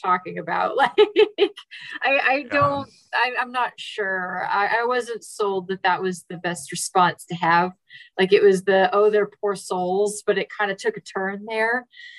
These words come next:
Speaker 1: And, uh, I just, I remember that response to the reality of what I had just seen, um,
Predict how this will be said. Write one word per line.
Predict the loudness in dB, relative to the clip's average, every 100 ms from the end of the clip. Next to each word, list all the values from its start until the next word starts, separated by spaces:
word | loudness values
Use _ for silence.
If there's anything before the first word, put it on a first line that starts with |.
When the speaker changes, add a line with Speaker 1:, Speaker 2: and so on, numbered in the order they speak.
| -20 -20 _
Speaker 1:
And, | 4 4 6
uh, | 4 4 2
I | 0
just, | -2 0
I | 2
remember | 2 0 0 0 0 0
that | 2 2 0
response | -6 -12 -10 -4 -2 -2 -8 -14 -16 -18 _ _ -18 -12 0
to | 4 6 4 2 0 -2 -2 -6 _ _ _ _ -16 -14 -12 -10 -4 0
the | 6 6 6
reality | 4 4 4 4 4 4 2 2 2
of | 0 -2
what | -2 -2
I | -2
had | -4 -6
just | -10 -10
seen, | -8 -4 -2 -2 -2 -4 _ _ _ _ _ _ 2
um, | 4 4 2 -2 -4 -6